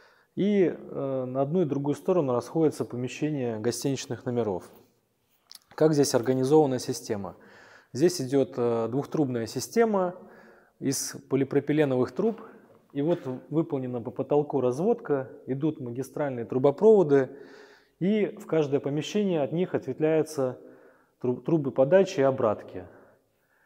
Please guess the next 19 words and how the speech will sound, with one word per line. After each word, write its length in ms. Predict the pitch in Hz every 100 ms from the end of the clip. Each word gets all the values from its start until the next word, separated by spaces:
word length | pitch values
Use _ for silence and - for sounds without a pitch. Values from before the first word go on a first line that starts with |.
| _ _ _ _ _ _ _
Трубы 320 | 160 180 139
изолированы 580 | 127 151 175 151 135 120
каучуковой 520 | - 147 - 143 127
изоляцией, 500 | 123 156 170 - 143
это 100 | 135
обязательное 480 | 131 143 156 143 131
требование, 720 | - 196 180 170 165 151 139 - - - - -
потому 260 | - 127 131
что 320 | - 135 123
система 440 | - 139 165 139
будет 240 | 123 123 127
работать 520 | 131 131 127 110 -
как 220 | - 127 -
на 80 |
обогрев, 420 | 120 127 135 131 -
так 240 | 110 -
и 60 | 113
на 80 |
охлаждение. 720 | 113 131 139 156 226 202 151